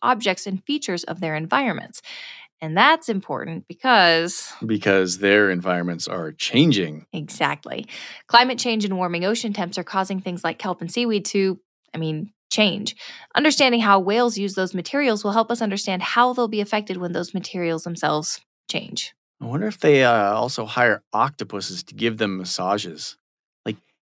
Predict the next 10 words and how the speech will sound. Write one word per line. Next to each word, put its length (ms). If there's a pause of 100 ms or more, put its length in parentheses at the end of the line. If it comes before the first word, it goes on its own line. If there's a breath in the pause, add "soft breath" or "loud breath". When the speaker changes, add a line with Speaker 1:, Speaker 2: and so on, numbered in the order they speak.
(220)
Speaker 2:
eight 280
massaging 500
hands 360
at 100
once. 300
That'd 180
feel 180
magical. 720 (140)
<laughs> 60 (140)
Speaker 1:
<laughs> 0